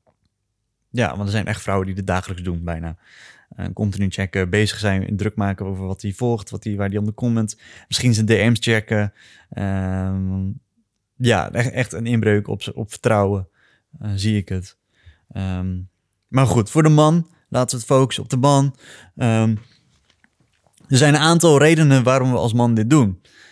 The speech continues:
En de eerste is vaak, eh, dat het al een oude gewoonte is. Ehm, misschien was je vroeger al niet tevreden in een vorige relatie en moest je al stiekem doen met porno. Eh, ehm,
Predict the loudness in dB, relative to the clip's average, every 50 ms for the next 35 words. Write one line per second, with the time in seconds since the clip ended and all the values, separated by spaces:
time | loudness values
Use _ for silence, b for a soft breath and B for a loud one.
0 | b b b b b b b b b b b b b _ _ _ _ _ _ _
1 | -2 0 0 0 0 2 4 4 4 4 0 -2 0 2 2 2 0 -4 -8 -10
2 | _ 0 0 2 2 2 0 -2 -6 -20 -20 _ _ _ -12 -8 -6 -2 0 2
3 | 2 2 2 2 2 2 2 2 2 2 2 2 0 2 2 2 2 2 0 -2
4 | -2 -4 -4 -6 -10 -12 -14 -18 -20 -20 -20 -18 -16 -14 -12 -10 -10 -8 -8 -6
5 | -6 -6 -6 -6 -6 -8 -8 -10 -12 _ _ _ _ _ _ _ _ _ _ -8
6 | -2 0 2 4 4 4 2 2 0 0 2 2 2 4 4 4 2 2 0 -2
7 | 0 2 2 2 2 0 0 2 2 2 2 2 -2 -2 -4 -2 -2 -2 0 0
8 | 0 0 -2 -4 -6 -6 -6 -6 -4 -4 -4 -4 -2 -2 -2 -2 -2 -4 -8 -8
9 | -6 -2 0 2 2 2 2 0 -2 -2 0 0 2 2 2 2 2 0 0 -2
10 | -4 -4 -6 -6 -6 -6 -4 -4 -6 -6 -8 B B B B B B B B B
11 | B B B B B -10 -6 -4 -4 -2 -2 -2 -2 -2 -2 -2 -2 -2 -2 -4
12 | -6